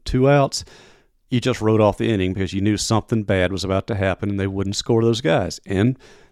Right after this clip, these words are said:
that's why they ended up being last in the S E C.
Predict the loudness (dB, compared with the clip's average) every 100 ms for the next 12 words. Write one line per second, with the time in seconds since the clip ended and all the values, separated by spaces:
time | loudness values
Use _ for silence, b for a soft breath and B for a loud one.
0 | b -8 -6 -4 -2 0 0 0 -2 0
1 | -2 0 2 2 0 0 0 -2 -2 0
2 | 0 -4 -4 0 0 -2